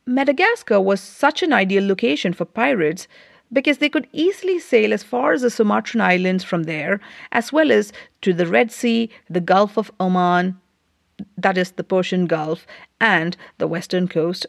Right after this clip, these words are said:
of India. But back to Avery's exploits in the Indian Ocean. In a single year, Avery captured three English ships of American origin. He burned down a town on the Somali coast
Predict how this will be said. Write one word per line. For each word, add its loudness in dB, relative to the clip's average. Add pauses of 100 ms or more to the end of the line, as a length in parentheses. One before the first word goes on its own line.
(100)
of -4
India. 0 (1300)
But 2
back 2
to -2
Avery's 0
exploits -4
in -4
the -8
Indian -2
Ocean. -12 (1400)
In 4
a 6
single 2
year, 0 (400)
Avery 2
captured -4 (180)
three 2
English 2
ships -8
of -10
American -4
origin. -6 (460)
He -4
burned 4
down 0
a -2
town -2 (220)
on 2
the 0
Somali -2
coast -4